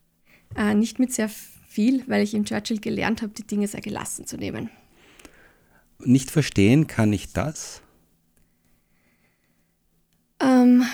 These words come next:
Speaker 1: Leute den Klimawandel nach wie vor leugnen und sich darüber freuen, dass es im, im Jänner fünfzehn Grad hat, zum Beispiel in Österreich.
Speaker 2: Wenn ich als Tier wiedergeboren werde, dann als?
Speaker 1: Hm.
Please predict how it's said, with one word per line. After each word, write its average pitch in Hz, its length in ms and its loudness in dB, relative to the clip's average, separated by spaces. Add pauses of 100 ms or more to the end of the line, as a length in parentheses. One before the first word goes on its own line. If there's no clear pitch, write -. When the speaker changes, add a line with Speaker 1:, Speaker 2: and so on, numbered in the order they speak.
(360)
Speaker 1:
Leute 226 320 2
den 220 160 2
Klimawandel 294 580 4
nach 277 240 2
wie 302 80 0
vor 269 240 0
leugnen 247 440 2 (220)
und 247 100 0
sich 247 120 0
darüber 233 260 0
freuen, 226 440 -2
dass 277 160 0
es 233 160 -2
im, 220 240 2
im 220 400 0
Jänner 208 440 0
fünfzehn 214 480 -2
Grad - 380 -8
hat, 254 120 -6
zum 254 140 2
Beispiel 254 340 -2
in 254 100 2
Österreich. 262 520 -4 (1400)
Speaker 2:
Wenn 110 200 6
ich 147 160 4
als 135 280 2 (140)
Tier 156 360 8
wiedergeboren 87 800 2
werde, 80 300 -2
dann 98 260 2
als? 139 520 -2 (1500)
Speaker 1:
Hm. 214 420 2